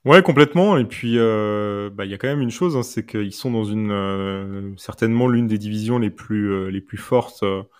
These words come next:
de, de la ligue en A F C West. Ils ont les Raiders, ils ont les Broncos, ils ont les Chiefs. Donc, c'est quand même, euh,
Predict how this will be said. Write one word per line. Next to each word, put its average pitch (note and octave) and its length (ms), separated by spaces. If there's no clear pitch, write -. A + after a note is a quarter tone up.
de, G2 840
de G2+ 80
la G2+ 120
ligue C3+ 280
en G2+ 180
A F#2+ 140
F - 20
C - 160
West. C#3 320
Ils F#2+ 160
ont F#2+ 80
les F#2+ 80
Raiders, A2+ 400
ils G#2 100
ont G2 40
les F#2+ 80
Broncos, G#2 400
ils G2 120
ont - 20
les F#2+ 140
Chiefs. - 420
Donc, F#2 220
c'est - 140
quand G#2 120
même, G#2+ 220
euh, F#2+ 240